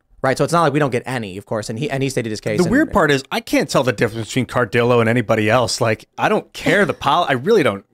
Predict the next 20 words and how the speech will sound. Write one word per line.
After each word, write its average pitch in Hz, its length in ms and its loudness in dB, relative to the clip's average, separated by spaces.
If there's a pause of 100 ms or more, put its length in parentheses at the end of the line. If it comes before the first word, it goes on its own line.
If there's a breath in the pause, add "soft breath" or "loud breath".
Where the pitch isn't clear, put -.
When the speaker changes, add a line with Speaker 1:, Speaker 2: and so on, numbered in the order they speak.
Speaker 2:
mind 139 360 0
the 107 40 -6
politics. 143 640 -2
You 127 120 -8
know, 127 100 0
I 123 160 2
would 160 120 0
love 143 180 2
to 139 60 -4
debate 120 260 2
Marxism 113 480 -2
with 104 120 -4
the 107 80 -4
Marxist. 98 580 -4
I 113 60 -6
wanna 117 220 -2
know 113 200 0
more 120 240 2
about 110 340 0
it. 73 120 -14